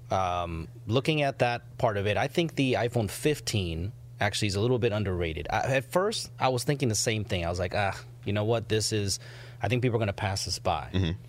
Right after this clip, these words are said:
Speaker 1: But then I have to then switch my mode into an average consumer
Speaker 2: Yes.
Speaker 1: of what they would buy. And I think having Dynamic Island and having these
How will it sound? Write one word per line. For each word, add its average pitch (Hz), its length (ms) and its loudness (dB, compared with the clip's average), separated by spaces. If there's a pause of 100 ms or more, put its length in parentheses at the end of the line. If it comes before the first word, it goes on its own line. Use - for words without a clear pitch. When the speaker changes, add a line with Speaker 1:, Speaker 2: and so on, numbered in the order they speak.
(340)
Speaker 1:
But 107 200 2
then 98 460 -2
I 107 120 2
have 113 140 -2
to 98 60 -2
then 95 240 0
switch - 340 0
my 104 160 2
mode 92 320 0
into 87 500 -2
an 87 280 -2
average 90 340 -2
consumer 92 360 0
Speaker 2:
Yes. - 220 -2
Speaker 1:
of 90 100 -6
what 90 200 -2
they 151 160 4
would 92 280 0
buy. 78 360 -6 (360)
And 104 100 0
I 110 80 2
think 110 220 0
having 104 320 0
Dynamic 95 480 -2
Island 104 540 0
and 85 140 -2
having 98 360 -2
these 90 260 -4